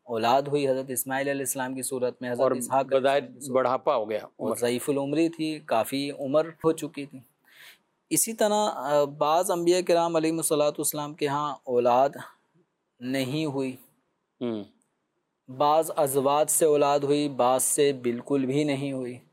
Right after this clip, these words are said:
Speaker 2: ہوں۔
Speaker 1: جیسے سرکار دو عالم صلی اللہ
Speaker 2: صلی اللہ
Speaker 1: علیہ وسلم کی اولاد حضرت خدیجہ الکبریٰ رضی اللہ عنہا سے ہوئیں، اور ایک حضرت ابراہیم جو تھے سرکار دو عالم صلی اللہ علیہ وسلم کے صاحبزادے، یہ حضرت ماریہ قبطیہ رضی اللہ عنہا سے ہوئے تھے۔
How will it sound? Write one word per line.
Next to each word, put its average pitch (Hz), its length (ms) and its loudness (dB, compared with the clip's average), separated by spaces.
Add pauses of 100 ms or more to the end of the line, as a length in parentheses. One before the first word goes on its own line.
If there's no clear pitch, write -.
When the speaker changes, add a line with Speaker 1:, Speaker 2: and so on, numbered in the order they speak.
(140)
Speaker 2:
ہوں۔ 113 260 -6 (120)
Speaker 1:
جیسے 131 180 -2
سرکار 139 500 2
دو 147 120 4
عالم 147 200 0
صلی 139 140 -4
اللہ 135 240 2
Speaker 2:
صلی - 0 -
اللہ 139 240 0
Speaker 1:
علیہ 135 140 -2
وسلم 139 420 -4
کی 143 260 -6 (100)
اولاد 139 440 4
حضرت 139 380 2
خدیجہ 151 440 2 (100)
الکبریٰ 160 500 4
رضی 156 220 2
اللہ 151 280 4
عنہا 135 360 0 (560)
سے 156 240 4
ہوئیں، 147 380 -2 (560)
اور 131 120 2 (100)
ایک 156 280 4
حضرت 151 240 2
ابراہیم 131 640 2
جو 143 160 0
تھے 127 220 -4 (100)
سرکار 135 420 0
دو 135 160 2
عالم 131 200 0
صلی 127 220 -2
اللہ 127 320 0
علیہ 123 100 -4
وسلم 127 300 -8
کے 131 80 -6
صاحبزادے، 127 580 0
یہ 135 220 0
حضرت 135 280 0
ماریہ 135 520 0 (160)
قبطیہ 147 360 0
رضی 143 260 2
اللہ 139 140 4
عنہا 135 400 0
سے 135 200 -4
ہوئے 131 400 0
تھے۔ 123 200 -10